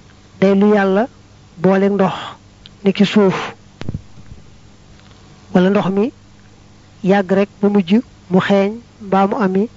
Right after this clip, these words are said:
wallax njaan, mbaa am medd mu dend ak moom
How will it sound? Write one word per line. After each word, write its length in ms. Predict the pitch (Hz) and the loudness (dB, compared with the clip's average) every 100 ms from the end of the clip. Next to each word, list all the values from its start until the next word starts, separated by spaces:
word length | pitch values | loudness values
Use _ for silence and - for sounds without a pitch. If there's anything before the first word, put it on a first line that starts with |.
| - - | -14 -2
wallax 280 | 196 196 196 | 0 0 -2
njaan, 340 | 185 185 196 247 - - - - - - - - - | -2 -2 -2 -8 -20 -20 -20 -20 -20 -20 -20 -20 -12
mbaa 340 | 185 185 196 - | -2 0 0 -4
am 160 | - 196 | -2 0
medd 240 | 196 185 | 0 0
mu 120 | 190 190 | -2 0
dend 220 | 196 190 | -2 0
ak 80 | 190 | 0
moom 280 | 185 185 | 2 0